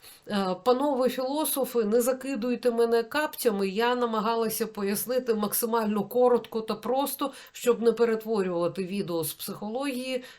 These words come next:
на філософський трактат. І от шизоїди можуть розповідати такі специфічні анекдоти, які без додаткових роз'яснень можуть здаватися дурними. І це додає іншим людям розуміння того, що шизоїд дивний, не від світу цього.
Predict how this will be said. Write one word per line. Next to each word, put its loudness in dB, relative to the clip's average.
на 0
філософський -6
трактат. -8
І -8
от 0
шизоїди 0
можуть 0
розповідати -2
такі -4
специфічні -6
анекдоти, -4
які -4
без 2
додаткових -6
роз'яснень -4
можуть 0
здаватися -4
дурними. -6
І -4
це -4
додає -4
іншим -4
людям -2
розуміння -2
того, -2
що -2
шизоїд -2
дивний, -2
не 0
від -4
світу -8
цього. -8